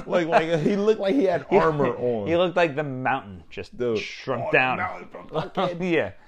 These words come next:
Speaker 1: Ah, what a show. Game of
Speaker 2: Like, I don't
Speaker 1: Thrones.
Speaker 2: even think he had that protective thing. I think his traps were just,
Speaker 1: Was that
Speaker 2: like,
Speaker 1: his traps?
Speaker 2: that big.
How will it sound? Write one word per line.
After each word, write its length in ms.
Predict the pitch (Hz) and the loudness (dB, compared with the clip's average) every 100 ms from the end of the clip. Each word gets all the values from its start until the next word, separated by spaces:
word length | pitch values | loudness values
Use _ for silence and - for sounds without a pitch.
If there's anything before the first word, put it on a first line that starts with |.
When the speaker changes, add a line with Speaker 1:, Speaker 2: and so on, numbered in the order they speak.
| - - - 139 | -20 -20 -18 -14
Speaker 1:
Ah, 200 | 131 110 | -12 -10
what 180 | 151 123 | -10 -10
a 80 | |
show. 560 | 87 - - 107 95 92 - - - - - - - | -12 -16 -18 -20 -20 -20 -20 -20 -20 -20 -20 -20 -18
Game 220 | - 139 113 | -10 -8 -8
of 80 | - | -6
Speaker 2:
Like, 180 | 139 160 | -2 2
I 80 | 160 | 2
don't 100 | 196 | 2
Speaker 1:
Thrones. 140 | 185 | -2
Speaker 2:
even 60 | 156 165 | -4 -8
think 140 | 143 | -8
he 80 | 131 | -8
had 420 | - 131 131 117 120 | -4 -2 -2 0 0
that 160 | 117 | 0
protective 500 | 135 - 127 - 101 | 0 0 0 -2 -8
thing. 240 | - 107 90 | -6 -6 -6
I 60 | |
think 180 | - 120 | -8 -6
his 120 | 110 | -8
traps 640 | - - 120 82 - - - - | -6 -6 -4 -6 -8 -14 -16 -14
were 60 | 110 | -10
just, 200 | 123 139 | -6 -2
Speaker 1:
Was 100 | 147 | 4
that 100 | 190 | 6
Speaker 2:
like, 40 | 151 | 6
Speaker 1:
his 200 | 165 123 | 2 -4
traps? 260 | - 160 156 | 0 4 8
Speaker 2:
that 260 | 151 135 123 | 6 4 -2
big. 280 | 104 92 | -4 -4